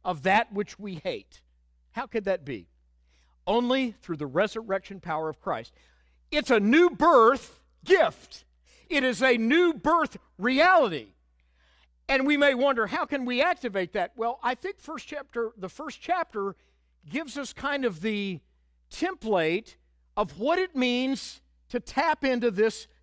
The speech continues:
dynamic and truly supernatural power. And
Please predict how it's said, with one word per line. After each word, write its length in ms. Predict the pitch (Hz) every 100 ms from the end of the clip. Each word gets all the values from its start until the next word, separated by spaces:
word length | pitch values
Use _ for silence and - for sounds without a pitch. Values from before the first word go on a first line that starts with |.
| -
dynamic 760 | 180 175 196 262 311 330 - _ _ _ _ _ _ _ _ _ -
and 160 | 214 214
truly 360 | - 359 339
supernatural 1120 | 262 - 359 - 311 302 359 - 240 226 247 - _ _ _ _ _
power. 420 | - 330 311 123 90 _ _ _ _ _ _ _ _ _ _ _ _ _ -
And 220 | 247 233